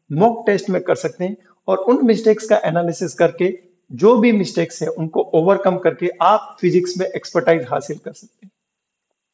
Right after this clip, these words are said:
मैं ऐसा नहीं कहता हूं कि एक chapter पर वन थाउजेंड क्वेश्चन solve कर लो, लेकिन एक chapter के अगर आपने सौ दो सौ question कर लिए, एक particular topic पर आपने दस बीस question कर लिए, तो वो topic आपका अपने आप strong हो जाएगा।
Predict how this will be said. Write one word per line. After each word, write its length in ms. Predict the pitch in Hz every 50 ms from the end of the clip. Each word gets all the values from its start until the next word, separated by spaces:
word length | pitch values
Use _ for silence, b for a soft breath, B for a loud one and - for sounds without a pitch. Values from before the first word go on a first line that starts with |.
| _ _ _ _ _ _ _ _ _ _ _ _ _ _ _ _ _ _ _ - 143
मैं 140 | 151 185
ऐसा 260 | - 180 165 - - 185
नहीं 140 | 190 214
कहता 220 | 170 247 254 - 208
हूं 80 | 208
कि 140 | 190 - - -
एक 280 | 185 190 208 196 - -
chapter 320 | 185 180 180 - 202 185
पर 180 | 185 - 202 165
वन 240 | 143 165 190 196
थाउजेंड 420 | 180 - 160 170 170 165 185 185 -
क्वेश्चन 280 | 180 165 - - 175
solve 260 | 160 131 147 143 139 -
कर 140 | - -
लो, 180 | - 120 - _ _ _ _ _ _ _ _ _ _ _ _ _ _ _ _ _ _ _ - -
लेकिन 200 | 165 160 185 170
एक 400 | - - 165 202 220 - - -
chapter 260 | 175 170 - 202 175
के 80 | 190
अगर 180 | 190 170 180 180
आपने 240 | 175 175 - 185 175
सौ 280 | - - 175 190 214
दो 160 | - - 196 185
सौ 140 | - 208
question 360 | 175 - 170 151 - 180 170 147
कर 160 | - 165 123
लिए, 300 | 123 131 139 131 - _ _ _ _ _ _ _ _ _ _ _ _ - 180
एक 380 | 175 202 - - - - -
particular 480 | 185 180 185 180 185 202 208 214 - -
topic 400 | - 180 175 175 - 214 - -
पर 120 | 214 185
आपने 240 | 185 185 185 196 190
दस 260 | 151 160 190 185 - -
बीस 200 | 170 196 185 -
question 340 | - 170 151 - - 170 156
कर 160 | 131 156 131
लिए, 200 | 135 139 135 - _ _ _ _ _ _ -
तो 80 | - 190
वो 240 | 208 - - - -
topic 320 | 202 214 208 254 - -
आपका 280 | - 165 - - - 208
अपने 440 | - - - 180 - - 196 185 190
आप 160 | 190 190 190
strong 380 | 190 - - - 208 165 151 117
हो 80 | 127 147
जाएगा। 300 | 151 139 135 - -